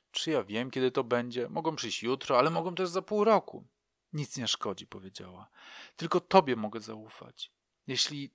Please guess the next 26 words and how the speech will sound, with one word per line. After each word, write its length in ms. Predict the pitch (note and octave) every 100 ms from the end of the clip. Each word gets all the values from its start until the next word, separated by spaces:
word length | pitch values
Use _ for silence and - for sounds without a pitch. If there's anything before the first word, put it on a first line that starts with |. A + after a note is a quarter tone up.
| -
to 100 | -
nie 120 | A#2+
jest 120 | F3 D#3
dla 80 |
ciebie 240 | C#3+ D3 C#3
problem, 540 | - - C#3+ D3 C#3+
to 300 | - C#3+ C#3+ -
i 140 | D#3+
rok 440 | D#3+ E3 - - -
może 260 | A2+ A2 A2+
to 120 | A#2
być 200 | G#2 G#2+
u 80 | G#2
ciebie, 400 | - A#2+ A2 A2+ - - -
jeśli 220 | C3+ - D#3+
tylko 260 | D#3 -
masz 240 | D3+ - D3
miejsce, 460 | D#3 D3+ - C#3
gdzie 300 | C3+ C#3 C#3+ - _ _
możesz 340 | C#3 C#3 B2+ -
to 140 | C3
bezpiecznie 580 | A#2 A#2+ - A#2 - A#2
schować". 640 | - - G2 G2 - - _ _ _ _ _ _ _ _
Władek 360 | A2 G#2+ G#2 F#2+
się 120 | -
zasępił. 640 | G2+ G2+ A#2 G2 - G2